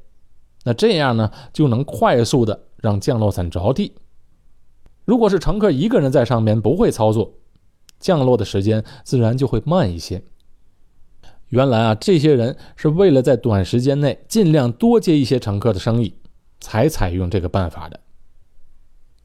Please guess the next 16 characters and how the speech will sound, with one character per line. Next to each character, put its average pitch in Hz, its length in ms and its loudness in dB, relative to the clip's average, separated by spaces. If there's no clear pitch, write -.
这 233 100 0
个 208 80 2
办 226 240 2
法 123 160 2
虽 127 160 0
然 120 140 2
有 90 120 0
效， 107 240 -2
但 - 160 -4
实 - 240 -6
在 107 120 0
是 - 120 -8
太 127 220 -4
危 127 140 0
险 - 200 -4
了。 - 160 -20